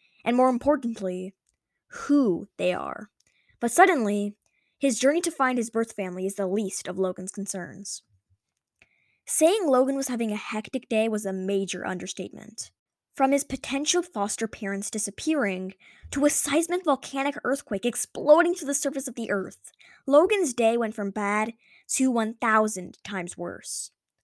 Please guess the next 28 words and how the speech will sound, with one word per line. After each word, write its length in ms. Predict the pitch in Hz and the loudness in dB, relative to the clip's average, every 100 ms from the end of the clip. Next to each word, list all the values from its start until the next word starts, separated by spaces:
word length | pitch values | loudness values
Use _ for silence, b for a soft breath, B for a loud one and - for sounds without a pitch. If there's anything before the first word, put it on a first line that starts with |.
| _ _ _ _ | _ _ _ _
For 140 | 294 | 2
as 100 | 311 | 4
long 200 | 285 339 | 4 2
as 100 | 403 | 2
Logan 240 | 285 262 262 | 2 2 0
could 120 | 254 | -2
remember, 600 | 214 226 196 170 170 190 _ _ - | -2 -2 -4 -6 -6 -12 _ _ -8
which 160 | 220 | -6
was 120 | 233 | -6
a 80 | 196 | -4
long 260 | 180 180 202 | -4 -4 -6
time, 560 | 247 254 196 175 170 - b b b b - | 0 0 0 -4 -8 -14 b b b b 6
Logan 260 | 302 403 392 | 6 6 6
always 380 | 254 262 269 233 | 6 8 4 2
had 140 | 214 | 0
a 60 | 202 | 2
logical 400 | 190 208 233 - | 2 0 -4 -6
explanation 560 | 208 - 190 190 202 | -8 -8 -6 -6 -8
for 120 | 202 - | -10 -2
everything, 600 | 254 285 254 - - - _ _ _ - | 0 0 -6 -14 -18 -20 _ _ _ -2
but 120 | 285 | 0
trying 280 | - 294 427 | 2 0 0
to 100 | 480 | -2
make 120 | 440 | -2
sense 240 | - 269 277 | -2 -2 -2
of 80 | |
the 120 | 247 226 | -4 -2
unexplainable, 840 | 226 254 - 240 240 196 180 175 | -2 -2 -6 -6 -4 -2 -2 -4